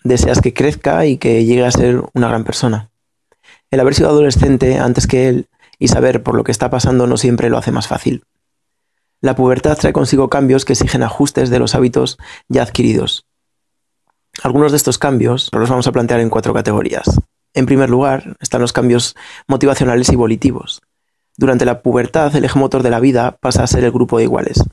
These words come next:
por lo que el ajuste en la vida del adolescente va a ser ampliar el tiempo para relacionarse socialmente.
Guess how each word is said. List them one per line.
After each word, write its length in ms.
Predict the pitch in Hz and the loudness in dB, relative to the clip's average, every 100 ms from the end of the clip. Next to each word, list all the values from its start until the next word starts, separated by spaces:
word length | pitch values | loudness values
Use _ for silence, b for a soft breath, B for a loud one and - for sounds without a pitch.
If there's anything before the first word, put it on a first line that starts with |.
| _ _ _ b b b b | _ _ _ b b b b
por 100 | 127 | 0
lo 80 | 120 | 2
que 60 | |
el 60 | 127 | 0
ajuste 580 | 123 156 - 139 - 131 | 0 0 2 0 0 0
en 400 | 123 117 123 - | 0 0 -2 -2
la 220 | - 120 120 | 0 0 2
vida 260 | 131 131 | 0 2
del 300 | 127 127 123 | 2 2 2
adolescente 800 | 127 120 113 - 147 123 127 - _ B B B | 2 2 2 2 0 0 -2 -4 _ B B B
va 100 | 135 | -2
a 20 | 139 | 0
ser 160 | - | 0
ampliar 300 | 135 123 123 | 0 0 0
el 100 | 127 | 2
tiempo 300 | 123 123 139 | 0 0 0
para 140 | 139 127 | -2 0
relacionarse 500 | 113 110 117 113 - | -2 -2 -2 -2 -4
socialmente. 680 | - 117 127 147 123 - | -2 -2 0 -2 -4 -10